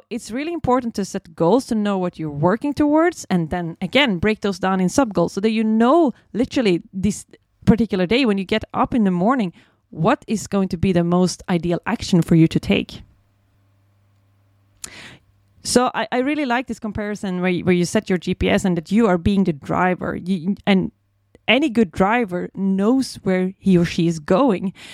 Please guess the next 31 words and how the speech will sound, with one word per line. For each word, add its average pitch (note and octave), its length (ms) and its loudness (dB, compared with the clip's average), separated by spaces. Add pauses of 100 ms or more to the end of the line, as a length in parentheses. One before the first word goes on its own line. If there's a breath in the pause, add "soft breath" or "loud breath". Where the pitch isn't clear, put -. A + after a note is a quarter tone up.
(200 loud breath)
It's, G3+ 240 0
it's A3 100 -4
like A#3+ 140 2
if A#3+ 120 -6
you B3+ 120 0
would B3+ 160 -2 (160)
put D4 200 -2
your A3+ 280 4
horses, F#3+ 520 0
let's G#3+ 160 -6
say B3+ 80 2
you A#3 140 2
were G#3 160 4
gonna G3 220 -2
send G#3 240 -2
your F3 100 0
horses F#3 300 -2
to F#3+ 100 0
another F3+ 220 2
country - 420 -2 (160)
and G#3 140 6
you G#3 80 6
have G#3 200 2
this, - 300 -4
like, - 260 -8
you're - 60 -10
gonna G#3 140 0
hire G#3+ 340 2
a F#3 60 0
transport - 500 -8
company. E3 420 -4